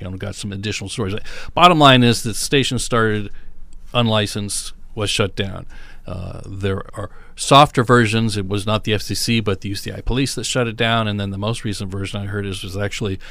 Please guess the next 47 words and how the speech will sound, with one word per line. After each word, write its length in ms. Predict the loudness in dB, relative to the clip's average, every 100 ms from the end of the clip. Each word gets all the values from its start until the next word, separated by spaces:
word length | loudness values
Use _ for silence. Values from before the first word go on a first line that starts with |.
| -12 -8 -2
they 120 | 0
were 100 | 2
running 300 | 2 2 2
wires 380 | 4 6 4 0
between 380 | -4 -6 -6
dorm 320 | 0 4 6 6
rooms 280 | 4 0 -4
to 80 |
make 200 | -4 -4
this 180 | -4 -6
all 160 | -4 -2
happen, 420 | 0 0 -4 -6 -10 -18 -14 -6
and, 400 | -4 -4 -4 -2
uh, 160 | -4
the 100 | -4
dorm 460 | -4 -2 -2 -2 -6 -10 -14
resident 640 | -10 -4 -2 -2 -4 -6
assistant 580 | -6 -6 -6 -8 -10 -12 -14
shut 200 | -8 -8
it 100 | -8
down. 220 | -10 -12 -10
So 200 | -8 -6
either 260 | -4 -2
the 140 | 0 0
F 80 |
C 120 | -2 -4
C 280 | -2 0
or 180 | 0 -2
some 240 | -4 -4 -4
student 380 | -4 -4 -4
assistant 520 | -4 -4 -4 -4 -6 -6 -12 -14 -8
shut 260 | 4 4 8
down 300 | 6 6 2
the 100 | 0
early 440 | 0 -2 -4 -8 -10
non-licensed 1000 | -6 -4 -6 -6 -6 -4 -4 -6 -6 -8
K 120 | -8
U 120 | -8
C 160 | -6 -6
I. 80 | -4
But 200 | -4 -2
there 100 | 0
was 140 | 0
interest 340 | -2 -4 -6
in 100 | -4
doing 220 | -2 -2 -2
that, 160 | -4